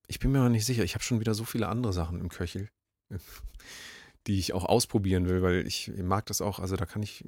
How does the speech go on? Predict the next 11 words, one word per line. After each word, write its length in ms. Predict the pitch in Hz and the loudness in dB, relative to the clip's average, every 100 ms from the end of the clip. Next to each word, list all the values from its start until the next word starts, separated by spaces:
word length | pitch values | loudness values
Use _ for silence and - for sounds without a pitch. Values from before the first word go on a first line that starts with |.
| 64 - - - | -12 -12 -12 -14
wieder 340 | - 95 101 101 | -10 -2 0 2
nur 640 | 101 104 117 127 127 123 - _ _ - - _ - | 2 2 2 2 2 0 -4 _ _ -20 -20 _ -6
empfehlen, 480 | 107 - 110 110 104 | -4 0 4 6 6
wenn 100 | 101 | 4
ihr 60 | |
Musik 320 | 98 95 107 | 2 0 0
macht, 260 | 98 92 - | 0 -2 0
benutzt 380 | 95 95 - - | -2 -2 -4 -6
TikTok, 300 | 117 - 101 | -8 -8 -8
um 100 | 95 | -6
auszuprobieren. 840 | 95 - - 98 90 80 87 90 | -6 -6 -6 -6 -6 -6 -10 -12